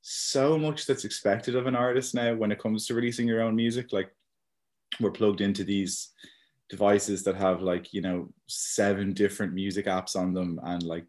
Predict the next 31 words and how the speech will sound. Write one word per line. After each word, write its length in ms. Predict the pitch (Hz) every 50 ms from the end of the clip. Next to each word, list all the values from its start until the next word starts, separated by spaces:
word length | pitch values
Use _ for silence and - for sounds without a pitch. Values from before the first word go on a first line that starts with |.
| _ _
you've 180 | - 101 98
got, 260 | - 90 82 - - - _ _ _ _ _ _ _ _ _ _ _
so 180 | - - 127 120
just 200 | 120 139 131 -
to 60 | 123
do 140 | 113 123 113
a 40 | 107
quick 200 | - 117 104 -
re-, 300 | 101 92 92 110 107 -
you 120 | - 113 117
know, 80 | 110
you've 180 | 104 101 107 -
got, 160 | - 113 95
like, 220 | 95 98 95 - -
you're 140 | - 104 113
focusing 420 | - 123 113 110 110 - 117 104 101
on 80 | 104
your 120 | 104 104 104
YouTube, 500 | 101 107 104 95 - 101 92 92 92 92
you're 100 | 95 92
focusing 360 | 101 95 90 98 - 101 95
on 60 | 92
your 100 | 92 92
Spotify, 480 | - - 90 90 90 90 90 90 87 87
you're 100 | 87 85
focusing 340 | - 90 82 - - 90
on 60 | 87 80
your 100 | 78 -
SoundCloud, 600 | - 131 127 127 120 127 117 113 113 113 101 92
your 80 | 92
Bandcamp, 600 | - 98 95 95 95 92 - 101 92 90 90 90